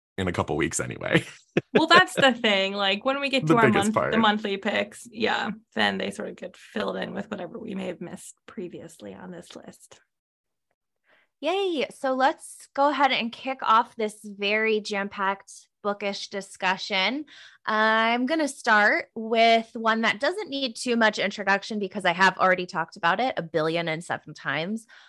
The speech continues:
Speaker 3: and it's not even out yet. And that is Happy Place by Emily Henry. This comes out in April of twenty twenty-three, which,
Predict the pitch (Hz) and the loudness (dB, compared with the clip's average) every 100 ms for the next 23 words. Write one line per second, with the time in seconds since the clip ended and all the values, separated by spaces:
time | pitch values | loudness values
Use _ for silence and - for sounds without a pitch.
0 | _ _ _ 220 208 202 202 170 170 160 | _ _ _ 4 4 4 0 -2 -2 -2
1 | 151 143 101 95 - - 190 180 180 180 | -2 -4 -4 -8 -8 -8 -2 0 2 0
2 | 180 196 175 240 247 277 302 - - 170 | -2 -4 -2 -6 -6 -6 -6 -8 -6 -6
3 | 170 170 165 185 247 262 262 262 254 254 | -6 -8 -8 -6 -6 -4 -4 -6 -6 -8
4 | 254 - - 202 202 240 208 - 175 185 | -12 -20 -8 -8 -6 -8 -6 -4 -2 -2
5 | 175 - 220 262 269 262 254 247 240 - | -4 -8 -10 -10 -8 -6 -4 -4 -6 -8
6 | - - 196 190 190 - 180 175 175 - | -12 -10 -8 -8 -12 -12 -12 -12 -14 -12
7 | 254 247 254 - 196 - | -8 -6 -8 -8 -10 -10